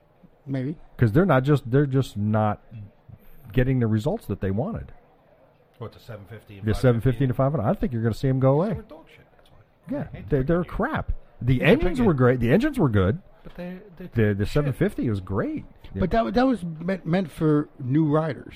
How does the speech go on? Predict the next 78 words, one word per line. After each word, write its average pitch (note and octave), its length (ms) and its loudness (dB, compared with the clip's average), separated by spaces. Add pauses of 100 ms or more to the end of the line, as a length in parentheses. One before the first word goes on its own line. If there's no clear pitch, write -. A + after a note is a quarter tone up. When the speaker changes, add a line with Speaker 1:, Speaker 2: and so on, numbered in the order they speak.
(120)
Speaker 1:
to - 60 -6
Speaker 3:
Yeah, G3+ 80 -2
it - 40 -2
Speaker 1:
get - 60 0
Speaker 3:
was. E3+ 140 2
Speaker 1:
new E3 80 4
riders D#3 380 2
on C3 100 -2
bikes. A#2 300 -8
Speaker 2:
Nobody's, A#2+ 500 2
nobody's, C3 280 0
ge-, G#2 200 -8
nobody's A#2+ 260 0
going. B2 240 0
You C3+ 60 0
know E3+ 60 6
what F#3+ 60 4
Speaker 1:
Because, D#3 180 4
Speaker 2:
those D#3 100 -8
Speaker 1:
because F#3+ 380 2
anybody G#3 400 4
who's D#3+ 420 0
getting E3+ 220 -2
a - 20 0
bike E3 420 0
is C3+ 180 -4
talking E3 320 -2
to C#3+ 100 -8
somebody C#3+ 340 -2
who B2+ 160 0
has C#3+ 240 -2
a B2 40 -12
bike. A2+ 200 -6
Speaker 2:
Right, F2+ 240 2
they're B2+ 100 2
gonna D#3+ 100 2
Speaker 1:
And D#3 100 2
they're F3 100 4
saying, D#3 320 0
"Don't D#3+ 180 2
get C#3 200 -4
that, C3 240 -4
get - 220 -6
this, C#3+ 160 -4
'cause C3+ 120 -2
you're A#2 100 -6
gonna B2 140 -6
go A#2+ 140 -6
bigger A#2 360 -8
Speaker 2:
You - 60 -2
know, B2+ 120 8
Speaker 1:
anyway." A#2+ 100 2
Speaker 2:
'cause B2+ 120 4
they're C3+ 120 6
looking E3+ 180 4
at F3 60 -4
the F3+ 80 2
seven D3 240 2
fifty C#3+ 240 2
or B2+ 40 4
the B2 60 4
five G#2 200 2
hundred, G#2 140 4
and C#3+ 80 2
they're C3+ 60 2
going B2 120 4
like, A#2+ 120 2
"Why B2 160 6
should D#3+ 160 2
I D#3 40 2
get C3 160 2
that G#3+ 140 0
when A2+ 100 0
I G#2+ 40 0
can G#2+ 160 -6
get B2+ 180 2
a - 60 -14
Sportster?" B3+ 400 -6